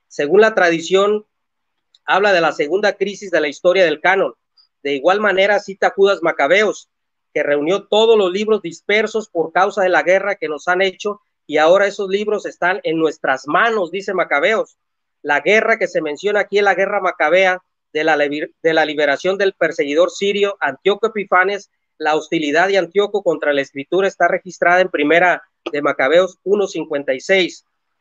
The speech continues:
Entonces, cuando termina esta persecución, así parece posible que cuando hubo reunido las escrituras esparcidas, arregló y anotó la colección completa del orden tradicional hebreo,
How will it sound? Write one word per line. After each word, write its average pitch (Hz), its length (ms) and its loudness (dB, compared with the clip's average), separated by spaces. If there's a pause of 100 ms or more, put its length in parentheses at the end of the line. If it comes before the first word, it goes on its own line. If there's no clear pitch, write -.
(160)
Entonces, 190 480 -2
cuando 165 260 0
termina 185 320 4
esta 226 220 -2
persecución, 185 720 -2
así 165 220 -6
parece 190 360 -2
posible 202 480 -2
que 170 140 -4
cuando 147 260 0
hubo 208 160 4
reunido 190 420 2
las 147 240 0
escrituras 208 600 -2
esparcidas, 196 640 -2 (320)
arregló 160 580 2
y 214 120 0
anotó 170 420 -2
la 202 160 2
colección 180 580 -2
completa 185 760 0 (300)
del 151 280 -2
orden 240 380 2
tradicional 170 720 -4
hebreo, 202 480 -2